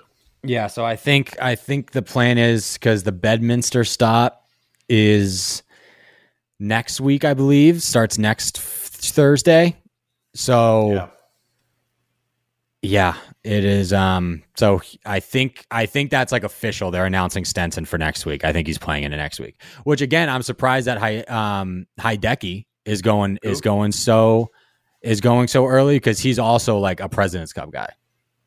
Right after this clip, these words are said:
Speaker 2: Hmm.
Speaker 1: So he must also not care about that. Or maybe he's a guy that's gonna slow burn it again and not announce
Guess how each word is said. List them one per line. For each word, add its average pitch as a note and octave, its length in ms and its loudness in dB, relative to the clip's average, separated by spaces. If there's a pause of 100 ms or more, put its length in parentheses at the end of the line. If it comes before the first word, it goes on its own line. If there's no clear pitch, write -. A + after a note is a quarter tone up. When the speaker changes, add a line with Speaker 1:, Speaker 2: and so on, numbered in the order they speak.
(260)
Speaker 2:
Hmm. F#2 300 -10 (240)
Speaker 1:
So F#2+ 220 2
he G2 140 2
must G2 260 2 (160)
also F#2 300 0
not E2+ 200 -2
care E2+ 160 -4
about C#2 220 -10
that. G1+ 200 -18 (200)
Or C#3+ 200 2
maybe C3+ 260 4
he's A#2+ 180 0
a A2+ 60 2
guy G#2+ 220 2
that's G#2 200 -2
gonna F#2 200 -4
slow F#2 280 -2
burn E2+ 200 -2
it E2 80 -4
again E2 240 -2
and E2 100 -2
not D#2+ 280 0
announce D#2+ 580 -4